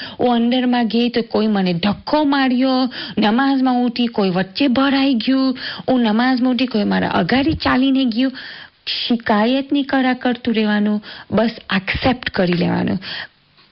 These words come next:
એક્સેપ્ટ કરવાનું કે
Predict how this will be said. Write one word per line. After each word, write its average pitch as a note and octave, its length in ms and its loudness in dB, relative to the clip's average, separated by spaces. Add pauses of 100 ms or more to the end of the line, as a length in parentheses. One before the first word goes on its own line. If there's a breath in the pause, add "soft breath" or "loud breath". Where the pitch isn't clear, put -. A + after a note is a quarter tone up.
(300)
એક્સેપ્ટ D#4 500 -2
કરવાનું C4 600 0 (300 loud breath)
કે G3+ 440 0